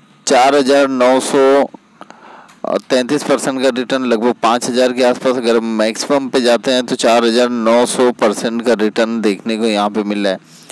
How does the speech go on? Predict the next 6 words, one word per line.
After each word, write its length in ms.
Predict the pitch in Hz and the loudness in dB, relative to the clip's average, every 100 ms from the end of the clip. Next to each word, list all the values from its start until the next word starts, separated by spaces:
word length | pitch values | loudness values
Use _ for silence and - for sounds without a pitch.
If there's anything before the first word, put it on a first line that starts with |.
| - - - - - | -14 -14 -16 -18 -4
देखिए 240 | 147 196 | -2 0
यहाँ 340 | 180 156 139 165 | 2 2 0 -2
पे 360 | - 175 175 - - | 0 0 0 -4 -4
एक, 260 | 131 113 135 | -4 -2 2
अ, 360 | 123 120 120 110 - _ _ _ _ _ _ _ - - - _ - - - - _ _ _ _ _ _ _ _ - - - - - | 4 4 4 0 -6 _ _ _ _ _ _ _ -20 -20 -20 _ -20 -20 -20 -20 _ _ _ _ _ _ _ _ -20 -18 -18 -16 -8
जो 460 | 123 131 139 135 | 0 2 4 2